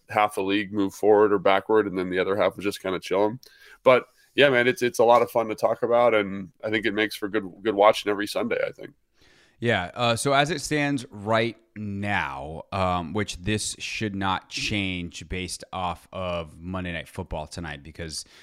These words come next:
Speaker 2: the Cardinals are not gonna enter this equation. I mean, they could enter, like, the next group of teams, but,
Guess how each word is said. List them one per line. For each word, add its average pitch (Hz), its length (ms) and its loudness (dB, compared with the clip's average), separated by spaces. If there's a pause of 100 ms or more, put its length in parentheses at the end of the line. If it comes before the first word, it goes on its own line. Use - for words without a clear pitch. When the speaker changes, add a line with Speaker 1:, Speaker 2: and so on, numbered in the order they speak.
(160)
Speaker 2:
the 92 100 -8
Cardinals 90 480 -2
are 87 60 -6
not 82 200 -6
gonna 80 140 -10
enter 85 320 -10
this 80 320 -10
equation. 78 720 -12
I - 60 -12
mean, 101 120 -4
they 98 120 -2
could 95 100 -8
enter, 90 300 -6
like, 80 220 -10
the 85 100 -8
next 90 380 -4
group 95 220 -10
of 85 140 -14
teams, 80 380 -8
but, 80 260 -8